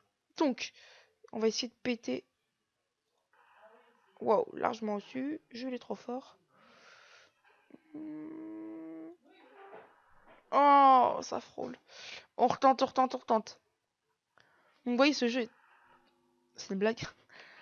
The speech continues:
Donc, vous voyez, c'est là qu'entre en, en jeu, mais, euh, voilà, j'ai fait péter un truc. Ah, j'ai fait péter un snipe. Donc là, il s'est complètement gouré, hein, il a, il a mal tiré.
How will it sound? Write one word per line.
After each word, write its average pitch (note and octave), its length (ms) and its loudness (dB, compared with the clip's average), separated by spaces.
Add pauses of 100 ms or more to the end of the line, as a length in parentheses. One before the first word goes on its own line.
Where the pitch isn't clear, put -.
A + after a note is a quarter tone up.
(2250)
Donc, B3 80 -4
vous B3 60 2
voyez, C4 260 8 (180)
c'est - 220 -2
là C#4+ 140 10
qu'entre C#4 340 0
en, A3+ 460 6 (100)
en A#3+ 180 2
jeu, B3 240 2
mais, A3+ 260 2
euh, G#3 300 2 (2750)
voilà, A3 220 4
j'ai G3+ 120 -2
fait G#3+ 120 -6
péter A3 240 -2
un G#3 80 -2
truc. - 300 -10 (120)
Ah, D4 100 8
j'ai A#3+ 120 2
fait B3+ 120 0
péter A#3 180 -2
un A3 60 0
snipe. - 240 -12 (580)
Donc B3+ 140 0
là, D#4 80 6
il C#4+ 60 4
s'est - 140 -2
complètement B3 360 2
gouré, A3 280 2
hein, B3 120 -2
il G#3+ 160 -2
a, G3 160 2
il G#3 140 -4
a G3+ 60 4
mal G3+ 140 0
tiré. G#3 280 -6